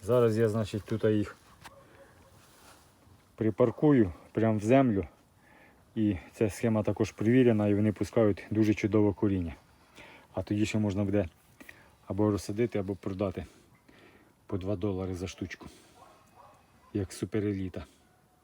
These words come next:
Поділюся ще з вами цією таємною технологією. Значить, дивіться, беру я просто пасинок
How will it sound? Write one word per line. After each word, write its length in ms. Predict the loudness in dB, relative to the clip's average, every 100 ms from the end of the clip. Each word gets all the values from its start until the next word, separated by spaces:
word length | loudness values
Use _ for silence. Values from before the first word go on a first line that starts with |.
| _ _ _ _ _ _ -20 _ _ _ _ _ _ _ _ _
Поділюся 600 | -2 2 4 2 0 -4
ще 240 | -4 -2
з 60 | 0
вами 260 | 0 -2
цією 260 | -2 0 0
таємною 540 | 2 2 2 0 -4
технологією. 720 | -4 -6 -2 0 0 0 -2 -4 -10 _ _ -20 -20 -20 -20 -20 _ _ -12
Значить, 280 | -10 -4
дивіться, 280 | -2 0 0
беру 300 | 0 2 4
я 160 | 4 2 -4 _ _ _ _ _ _ _ _ _ _ _ _ _ _ _
просто 300 | -12 -10 -8
пасинок 560 | -4 -6 -6 -12 -12